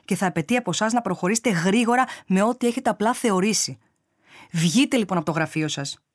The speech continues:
Τώρα! Όχι τώρα, αν οδηγείτε, μη βγείτε. Αλλά γενικά βγείτε. Πηγαίνετε να βρείτε τους πελάτες σας. Πού θα τους βρείτε; Έχετε κάνει το πλάνο σας τώρα. Ξέρετε πού είναι και ποιοι είναι. Στα social, σε groups, στο site σας. Αν έχετε ήδη επιχείρηση στο κατάστημά σας,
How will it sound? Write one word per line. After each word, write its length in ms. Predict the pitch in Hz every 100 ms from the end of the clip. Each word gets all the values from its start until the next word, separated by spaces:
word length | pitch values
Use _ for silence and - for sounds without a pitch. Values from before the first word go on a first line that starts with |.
| _ _
Τώρα! 320 | 226 254 123 _ _ _ _ _
Όχι 180 | - 196
τώρα, 240 | 139 151 226
αν 100 | 175
οδηγείτε, 340 | 147 151 220 254
μη 100 | 170
βγείτε. 300 | 147 220 269 _ -
Αλλά 180 | 214 233
γενικά 300 | 214 208 311
βγείτε. 320 | 190 202 - _ _ _
Πηγαίνετε 440 | 247 202 269 294 285
να 100 | 190
βρείτε 200 | 247 285
τους 140 | -
πελάτες 340 | 220 220 180
σας. 260 | 131 127 - _ _ _ _ _
Πού 140 | 269 247
θα 80 |
τους 140 | - 143
βρείτε; 360 | 180 214 165 _ _ _
Έχετε 240 | 392 381 311
κάνει 260 | 302 330
το 100 | 302
πλάνο 220 | - 156 147
σας 160 | 139
τώρα. 200 | 147 139
Ξέρετε 460 | 139 - 330 302 180
πού 200 | - 214
είναι 300 | 175 156 127 _
και 120 | -
ποιοι 220 | 180 - 202
είναι. 240 | 143 123 - _ _ _ _ _ -
Στα 180 | - 185
social, 480 | - 220 - 247 151 -
σε 180 | - 165
groups, 220 | 185 254
στο 260 | - 190 196
site 120 | 240
σας. 260 | 254 269 - _ _ _ _ -
Αν 220 | 254 311
έχετε 220 | 302 302
ήδη 100 | 277
επιχείρηση 440 | 294 214 240 262 -
στο 120 | 220
κατάστημά 500 | 180 175 220 175 175
σας, 260 | 202 175